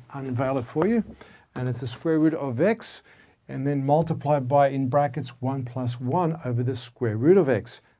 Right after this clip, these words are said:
D X. So it's an indefinite integral. So we can't use the product rule 'cause there is no product rule. So what you do is you simply expand and then integrate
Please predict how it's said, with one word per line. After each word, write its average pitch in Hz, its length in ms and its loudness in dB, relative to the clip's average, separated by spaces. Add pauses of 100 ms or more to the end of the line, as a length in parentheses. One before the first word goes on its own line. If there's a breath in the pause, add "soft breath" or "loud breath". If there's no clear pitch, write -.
(140)
D 123 200 2
X. - 320 0 (360 soft breath)
So - 220 -2
it's 160 200 2
an 175 80 4
indefinite 214 540 4
integral. 156 500 2 (400 soft breath)
So 175 580 4
we 165 200 -2
can't 202 420 0
use 185 220 2
the 170 60 4
product 160 380 4
rule 208 140 4
'cause 135 220 -4
there 120 100 2
is 135 160 4
no 120 140 0
product 123 320 -2
rule. 196 160 2 (200 loud breath)
So 135 440 -4
what 165 180 -2
you 151 120 -4
do 208 280 0
is 139 320 -2
you 156 80 -2
simply 127 600 -4 (380)
expand 170 800 0 (240 loud breath)
and 143 140 -2
then 147 140 4
integrate 160 680 6